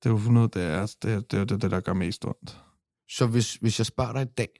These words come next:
Speaker 2: vil du gerne have været udsendt, eller vil du ikke gerne have været udsendt?
Speaker 1: Jamen, altså, det er jo, altså, det er jo the great question.
Speaker 2: Ja.
Speaker 1: Men ja, det vil jeg stadig gerne.
Speaker 2: Det vil du
Speaker 1: Det,
Speaker 2: stadig gerne?
Speaker 1: øh, jeg føler stadig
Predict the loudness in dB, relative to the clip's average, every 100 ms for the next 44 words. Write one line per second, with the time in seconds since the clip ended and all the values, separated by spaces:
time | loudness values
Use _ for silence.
0 | _ _ _ _ _ _ _ _ -4 -2
1 | 0 2 4 4 2 2 2 2 2 0
2 | -4 -4 -2 -2 -2 -6 -8 -6 -6 -6
3 | -4 -6 -6 -8 -10 -16 _ _ _ _
4 | _ -4 0 2 2 0 -2 -4 -2 0
5 | 2 0 -4 -8 -8 6 8 10 8 2
6 | 0 4 6 4 4 4 4 4 4 4
7 | 2 -2 0 0 -2 _ 4 6 6 4
8 | 0 2 6 8 8 6 4 2 2 2
9 | 0 -2 -6 _ 4 4 4 2 2 2
10 | 0 0 -2 -2 -2 -4 -6 -6 -4 -2
11 | -2 -2 -4 4 4 6 2 0 -4 -8
12 | -2 2 4 6 4